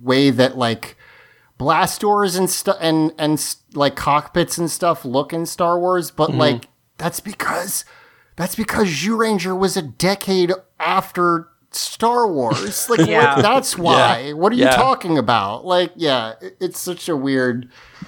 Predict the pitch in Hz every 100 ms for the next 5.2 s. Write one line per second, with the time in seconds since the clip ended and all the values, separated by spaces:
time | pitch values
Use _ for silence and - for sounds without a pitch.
0 | - 135 117 98 104 - _ 143 131 131
1 | - _ _ _ _ 139 135 131 107 113
2 | - 113 110 104 104 104 - 180 190 170
3 | 156 135 190 180 - - _ _ _ _
4 | - 185 220 190 214 190 208 202 180 160
5 | 156